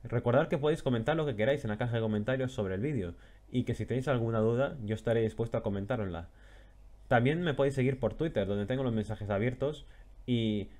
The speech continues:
aunque no suelo poner muchas cosas, porque es mi Twitter personal, sobre el juego, siempre que haya alguna novedad la comentaré. Y, lo dicho, tengo los mensajes abiertos y no me cuesta nada hablar con vosotros porque...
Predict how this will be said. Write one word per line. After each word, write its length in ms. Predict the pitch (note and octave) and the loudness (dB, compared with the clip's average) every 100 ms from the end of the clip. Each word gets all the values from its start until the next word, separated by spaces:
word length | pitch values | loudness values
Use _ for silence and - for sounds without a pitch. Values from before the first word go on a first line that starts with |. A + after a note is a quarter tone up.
| - | -8
aunque 340 | A2+ A#2+ B2+ | -2 0 2
no 140 | B2 F3+ | 2 2
suelo 280 | G3+ G3 F#3 | 4 2 2
poner 240 | D#3 C#3 | 0 0
muchas 280 | C#3 C#3 C3 | 0 -2 -2
cosas, 360 | D3 C#3+ G2 | -2 0 -4
porque 200 | - - | -4 -6
es 80 | A2 | -2
mi 100 | B2+ | -2
Twitter 280 | - A#2+ A2 | -2 -2 -2
personal, 520 | G#2 G#2 G2+ A2 F#2 - - - - | -4 -4 -2 -2 -2 -10 -20 -20 -20
sobre 260 | - A2+ G2 | -4 -2 -2
el 60 | |
juego, 360 | - C3 A2+ - - - - - - - - - - | 2 2 2 -4 -14 -20 -20 -20 -20 -20 -20 -18 -8
siempre 480 | - D#3 F3 D3+ - B2 | -2 2 2 2 -4 0
que 80 | C3 | 2
haya 200 | C#3 B2+ | 4 6
alguna 280 | A2+ C3+ C#3+ | 6 4 2
novedad 380 | C3+ B2 C3 C3 | 4 4 2 0
la 160 | A2 - | -2 0
comentaré. 600 | G#2 G2 F#2+ G#2 F#2+ - - - - - | -2 0 2 2 0 -6 -18 -20 -16 -2
Y, 280 | C#3+ D#3+ - - - - | -2 -2 -6 -18 -16 -2
lo 180 | G#2+ | 2
dicho, 380 | A#2 D#3+ - E2+ - | 2 0 -4 -8 -8
tengo 200 | - G#2+ | -4 0
los 80 | A#2+ | 2
mensajes 520 | A2+ G#2+ A2 G#2 G2+ | 2 0 -2 -4 -4
abiertos 560 | G2+ A2+ D#3 F#2+ E2+ - - - | -2 0 -2 -4 -8 -10 -20 -6
y 120 | G#2+ | 0
no 140 | C3 | 2
me 120 | B2 | 2
cuesta 260 | A2+ B2 A#2+ | 2 0 2
nada 380 | A#2 D3+ D3+ - - | 0 0 -2 -6 -14
hablar 440 | - A2 A2+ A2+ - | -4 0 0 0 -4
con 120 | G#2+ | -4
vosotros 460 | F#2+ C3+ B2+ E3+ F#3+ | -2 -2 -2 -2 -4
porque... 520 | - G#2 - F#2 F2 | -6 -6 -4 -4 -4